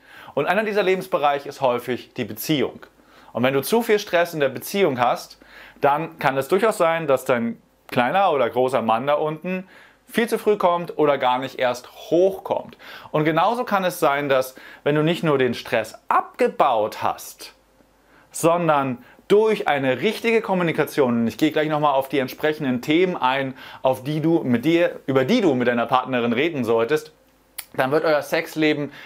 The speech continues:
nicht nur frei von Potenzproblemen, sondern auch immer geiler und immer potenter und immer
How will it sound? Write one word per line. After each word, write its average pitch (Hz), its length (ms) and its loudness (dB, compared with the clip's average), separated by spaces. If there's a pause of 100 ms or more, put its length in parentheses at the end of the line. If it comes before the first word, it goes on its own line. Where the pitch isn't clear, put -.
nicht 156 180 -2
nur 143 180 2
frei 143 440 0
von 131 320 -2
Potenzproblemen, 143 800 -2
sondern 135 340 0 (260)
auch 135 360 0
immer 160 260 2
geiler 151 460 2
und 151 160 -6
immer 165 180 2
potenter 156 640 0
und 147 140 0
immer 160 580 2